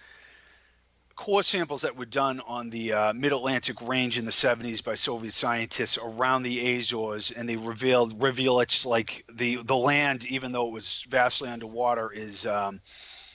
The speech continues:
uh, was once above water about fifteen thousand years ago. Uh, you know, obviously the, that gets dismissed like it's impossible that there was that much,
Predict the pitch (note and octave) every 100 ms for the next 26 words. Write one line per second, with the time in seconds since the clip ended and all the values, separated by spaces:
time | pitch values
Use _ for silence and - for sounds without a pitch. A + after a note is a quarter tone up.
0 | - - G2 F#2+ F#2 A#2 A#2+ A2+ C3+ C3
1 | C3+ A#2+ A2+ A2+ A#2 A2+ G#2 G#2+ G2+ C#3
2 | - B2 A2 A2 G#2 G#2+ G#2+ A2 A2 G2
3 | F#2 F2+ - A2+ G#2+ G#2 G2+ - - C#3+
4 | A2 B2 C3+ B2+ C#3 A#2 A#2 G#2 - -
5 | - _ - D#3 E3 D3 - - - D#3
6 | B2 D3 A#2 A#2+ - A2 - A#2 A2+ A#2+
7 | G#2 F#2+ F#2 A2+ G#2 - A2 G#2 A#2 G#2
8 | G#2+ G2+ - -